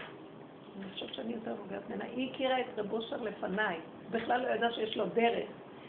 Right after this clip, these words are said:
ורק ש-, שנודע, שהיא שמעה עליי ובאה לשיעורים,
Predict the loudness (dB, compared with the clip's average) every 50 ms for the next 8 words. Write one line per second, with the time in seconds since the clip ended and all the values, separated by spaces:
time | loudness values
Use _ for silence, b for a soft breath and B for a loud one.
0 | B 0 2 4 6 6 4 4 2 -2 2 4 4 6 6 6 6 8 8 8
1 | 10 10 8 8 8 6 6 4 -2 -4 -8 -8 -4 -2 0 0 0 0 -2 -4
2 | -4 -2 0 0 4 6 6 6 6 4 0 -4 B B B B B B 0 0
3 | 2 4 4 4 6 6 6 6 6 6 6 6 6 4 8 8 8 10 8 4
4 | 4 0 0 2 2 2